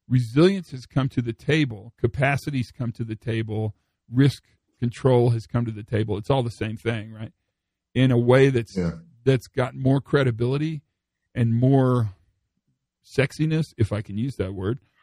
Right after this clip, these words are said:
Speaker 1: um, than it's ever had before. And so now leaders at all levels of the organization are thinking about, okay, when uncertainty happens, when this fails, when the unexpected event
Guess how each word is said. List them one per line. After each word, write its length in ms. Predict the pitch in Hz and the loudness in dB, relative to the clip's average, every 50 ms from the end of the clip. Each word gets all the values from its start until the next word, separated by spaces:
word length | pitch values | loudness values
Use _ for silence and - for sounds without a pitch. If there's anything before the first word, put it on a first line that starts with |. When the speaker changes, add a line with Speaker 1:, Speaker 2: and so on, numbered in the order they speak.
| _ _ _ - - | _ _ _ -4 0
Speaker 1:
um, 320 | 123 127 123 117 113 - - _ _ _ | 2 2 4 2 0 -4 -8 _ _ _
than 160 | 120 127 135 | -2 2 2
it's 140 | 135 123 - | 2 2 2
ever 200 | 131 123 123 120 | 0 0 0 -2
had 180 | 110 107 110 104 | -2 -4 -6 -8
before. 420 | 107 107 - - 104 107 101 - _ _ _ _ _ _ _ _ _ | -12 -14 -10 -10 -10 -10 -10 -14 _ _ _ _ _ _ _ _ _
And 80 | 147 - | 2 6
so 100 | - 175 | 6 4
now 320 | 165 156 165 202 240 254 | 4 4 2 0 0 -2
leaders 720 | 196 139 131 135 156 175 175 165 131 117 117 117 - - _ _ _ | -2 0 0 0 0 2 2 2 2 2 0 -2 -6 -12 _ _ _
at 120 | 123 120 | 0 0
all 240 | 117 147 175 190 185 | 2 2 2 2 4
levels 260 | 175 147 131 123 113 | 2 2 0 -2 -6
of 80 | 123 120 | -4 -2
the 140 | 123 120 | 0 0
organization 720 | 120 120 113 113 113 107 104 110 107 107 - 101 101 101 - _ _ _ _ _ _ _ _ _ _ _ _ - | 0 0 0 -4 -8 -8 -6 -6 -6 -6 -4 -6 -8 -8 -8 _ _ _ _ _ _ _ _ _ _ _ _ 2
are 100 | 123 127 - - - | 2 2 2 0 -2
thinking 320 | 156 196 208 - 262 185 | -4 -4 -2 -2 0 0
about, 420 | 147 117 110 113 110 107 104 - - _ _ - | 0 0 0 -6 -8 -8 -10 -12 -14 _ _ -2
okay, 300 | 117 127 - - 180 156 | 0 0 2 0 0 0
when 680 | 131 117 117 120 127 135 143 147 143 139 131 131 120 - _ _ _ _ _ | 0 0 0 2 2 2 2 2 0 -2 -4 -6 -6 -8 _ _ _ _ _
uncertainty 640 | 123 135 139 127 - - 156 147 135 127 120 123 120 | 0 0 0 0 -2 -6 -8 -8 -8 -8 -6 -6 -4
happens, 480 | 113 131 135 127 - 107 107 110 - | -4 -2 -4 -4 -6 -8 -10 -12 -12
when 300 | 120 120 127 135 143 139 | -2 2 4 4 4 4
this 200 | 123 131 127 - | 2 0 0 -2
fails, 680 | - - - 117 123 117 104 95 95 110 117 - _ _ _ _ _ _ _ _ _ _ _ _ _ | -4 -4 0 2 2 2 2 -2 -6 -12 -14 -14 _ _ _ _ _ _ _ _ _ _ _ _ _
when 240 | - 117 131 143 147 | 0 4 4 4 6
the 120 | 143 131 110 | 4 2 2
unexpected 640 | 123 127 135 123 - - - - 101 101 - - 110 | 0 -2 -4 -4 -6 -12 -8 -6 -6 -6 -4 -2 0
event 380 | 120 117 110 120 113 120 110 - | 0 0 0 -2 -6 -8 -10 -14